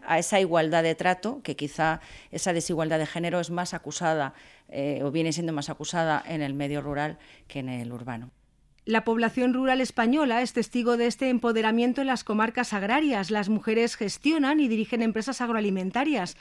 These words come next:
Speaker 2: una imagen inusual hace varias décadas, pero que ahora es un presente real. Susana Blázquez es una de ellas, defiende el papel femenino en la economía de los pueblos y reclama que su esfuerzo sea visible y reciba apoyo financiero.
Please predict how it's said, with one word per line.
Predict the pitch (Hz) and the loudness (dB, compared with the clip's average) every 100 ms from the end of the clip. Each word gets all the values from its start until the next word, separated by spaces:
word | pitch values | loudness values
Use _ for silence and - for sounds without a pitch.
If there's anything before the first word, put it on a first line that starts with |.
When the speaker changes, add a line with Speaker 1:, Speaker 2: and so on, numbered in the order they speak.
| - - - | -20 -20 -8
Speaker 2:
una | 208 214 | -2 0
imagen | 214 220 - 233 | 2 2 2 4
inusual | 226 208 - 220 233 | 4 2 0 2 2
hace | 233 | 0
varias | 220 208 208 180 | 0 0 0 0
décadas, | 226 220 202 196 - - - | 0 0 -2 -2 -8 -20 -4
pero | 240 240 | 0 0
que | 262 | 2
ahora | 277 330 | 0 0
es | 302 | 0
un | 269 | 0
presente | 240 220 262 277 285 | 0 -2 -2 0 0
real. | 262 190 175 - - - - | 0 -2 -4 -8 -20 -20 -6
Susana | 240 - 233 233 | -4 0 2 2
Blázquez | 240 233 - 311 | 2 2 0 -4
es | 269 247 | -2 0
una | 226 | 0
de | 202 208 | 2 0
ellas, | 262 240 202 | 2 0 0
defiende | 214 - 311 339 | 0 0 0 0
el | 302 | 0
papel | 254 330 311 | 0 0 -2
femenino | 294 233 220 302 254 | 2 4 6 6 4
en | 208 | 2
la | 196 | 0
economía | 196 196 226 220 | 0 0 2 2
de | 208 | 0
los | 294 - | -2 0
pueblos | 285 226 202 202 - - - 220 | 2 2 2 -4 -10 -20 -10 -2
y | |
reclama | 208 208 220 226 226 | 0 2 2 4 2
que | 233 | 0
su | 233 | -2
esfuerzo | 208 226 220 247 | -2 -2 -2 -4
sea | - 233 | -2 0
visible | 226 220 - 269 247 240 | 0 -2 2 2 4 2
y | 247 | 2
reciba | 220 - 220 220 | 0 0 2 2
apoyo | 202 208 220 | 2 0 0
financiero. | - 196 190 - 254 220 | -2 -4 -2 2 2 2